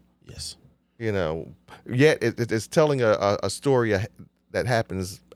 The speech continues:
Speaker 2: after that, but yet it gave you a feeling of nostalgia for the first one, and, and it, and it kept, kept help, helped you to remember what made you like the first one
Speaker 1: Yep.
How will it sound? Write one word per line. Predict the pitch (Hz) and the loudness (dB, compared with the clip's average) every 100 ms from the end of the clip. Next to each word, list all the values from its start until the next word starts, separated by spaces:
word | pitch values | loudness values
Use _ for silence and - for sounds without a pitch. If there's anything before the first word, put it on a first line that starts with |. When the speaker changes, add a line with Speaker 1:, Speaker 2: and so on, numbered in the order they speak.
| - | -2
Speaker 2:
after | 117 170 - 98 | 0 0 -2 -4
that, | 82 87 92 - - - - | -2 0 -2 -6 -18 -12 -2
but | 113 | 0
yet | 117 139 123 | 4 2 2
it | |
gave | 120 131 117 | 0 -2 -2
you | 110 | -4
a | |
feeling | 107 - 123 113 107 | -4 -4 -2 -2 -2
of | 104 | -2
nostalgia | 101 95 - 117 110 107 98 92 85 - - | -2 -4 -4 0 2 2 0 -2 -4 -8 -20
for | _ - | _ -6
the | 101 | -6
first | 98 117 107 107 | -2 0 0 0
one, | 95 | -2
and, | 95 | -2
and | 87 98 | -2 0
it, | 98 107 | -2 -2
and | 120 101 | -2 -2
it | 98 - | -4 -8
kept, | - 151 - | -6 -6 -6
kept | - - | -6 -4
help, | 135 117 _ - - | -2 -4 _ -20 -2
helped | 127 127 | -2 -2
you | 131 | -2
to | 113 | 0
remember | 107 120 120 101 98 - - | 0 2 2 0 -2 -8 -2
what | 120 - | 0 0
made | 120 117 | -2 -2
you | 107 110 | -4 -2
like | 104 104 80 - - _ _ _ _ _ | 0 0 0 -8 -20 _ _ _ _ _
the | 92 | -14
first | - - 117 98 - | -8 -4 -4 -4 -10
one | 67 104 - | -12 -12 -10
Speaker 1:
Yep. | 98 | -10